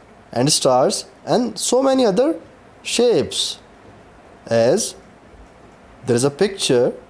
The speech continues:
on the right side, these shapes are available. As you can see, the line option is available. Circles are there, squares, triangles, polygons, triangle, arrows, left, right, up, down,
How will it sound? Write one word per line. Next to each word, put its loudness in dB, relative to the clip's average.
on 0
the 2
right 2
side, 0
these -2
shapes 0
are 2
available. 2
As 0
you -4
can 0
see, 2
the 0
line 2
option 0
is 0
available. 2
Circles 0
are 2
there, 2
squares, 2
triangles, 0
polygons, 0
triangle, 0
arrows, 2
left, 0
right, 0
up, 0
down, 2